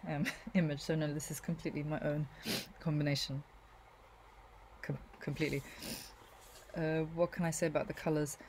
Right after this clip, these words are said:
I mean, th-, this is a whole big rabbit hole. One of the rabbit holes is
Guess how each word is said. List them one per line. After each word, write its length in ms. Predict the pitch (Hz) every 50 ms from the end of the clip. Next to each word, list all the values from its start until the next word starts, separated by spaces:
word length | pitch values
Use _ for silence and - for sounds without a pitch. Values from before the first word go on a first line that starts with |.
| - -
I 60 | - 180
mean, 280 | 185 180 165 156 143 -
th-, 240 | 180 165 - - 165
this 180 | 175 180 -
is 120 | 185 175 170
a 80 | 175
whole 420 | 165 - 190 180 170 165 160 165 170 -
big 160 | - 170 156 147 - - -
rabbit 260 | - 165 151 - -
hole. 280 | - - 147 147 185 196 - -
One 200 | - 180 190 185
of 80 | 180 170
the 80 | 175 165
rabbit 240 | 165 165 147 -
holes 300 | 143 147 151 151 151 143
is 300 | 151 143 143 139 - -